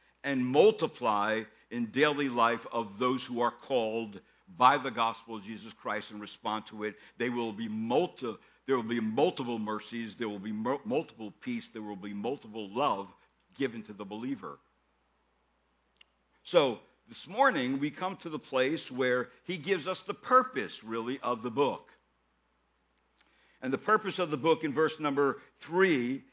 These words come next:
is, "Beloved, while I was making every effort to write to you about our common salvation, I felt it necessary to write to you, appealing that you contend earnestly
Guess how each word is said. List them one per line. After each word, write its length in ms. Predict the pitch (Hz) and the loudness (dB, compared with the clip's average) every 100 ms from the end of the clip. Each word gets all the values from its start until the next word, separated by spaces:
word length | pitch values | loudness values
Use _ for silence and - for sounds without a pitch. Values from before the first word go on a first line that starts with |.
| _ | _
is, 340 | 143 147 120 | 0 2 0
"Beloved, 720 | - 143 143 180 180 185 165 | -2 0 4 4 6 0 0
while 240 | 147 143 135 | 4 4 6
I 100 | 131 | 4
was 180 | 131 127 | 0 0
making 380 | 151 143 139 | 0 0 -2
every 380 | 143 131 123 131 135 | -2 -2 -2 -4 0
effort 400 | 180 - 170 - | 0 0 -8 -6
to 120 | 127 | -4
write 340 | 113 156 165 | 4 4 2
to 100 | - | -6
you 220 | 156 147 | -4 -4
about 460 | 139 110 139 160 170 | -4 -4 2 4 4
our 180 | 120 117 | 0 -4
common 380 | - 139 139 131 | -2 -2 -2 -4
salvation, 680 | 135 117 131 131 147 131 - - _ | -4 -2 -4 -6 -6 -8 -10 -20 _
I 180 | 117 123 | -2 -2
felt 340 | - 160 151 | 0 0 -2
it 100 | 131 | -4
necessary 880 | 123 170 190 190 - 185 180 180 180 | 0 0 0 -4 -6 -2 -2 -2 -4
to 200 | - 131 | -6 -8
write 360 | 110 160 185 - | 0 0 0 -4
to 100 | 165 | -12
you, 360 | 160 160 165 - _ _ _ _ - | -6 -4 -4 -8 _ _ _ _ -10
appealing 680 | 117 - 196 220 214 214 175 | -10 -8 2 2 4 0 4
that 240 | 170 - | 2 2
you 80 | 175 | -8
contend 760 | - 165 135 - 196 208 202 - _ | -8 -8 -8 -6 -4 -4 -8 -14 _
earnestly 800 | 175 214 190 135 - 113 123 135 | -2 0 -2 -6 -6 -6 -4 -6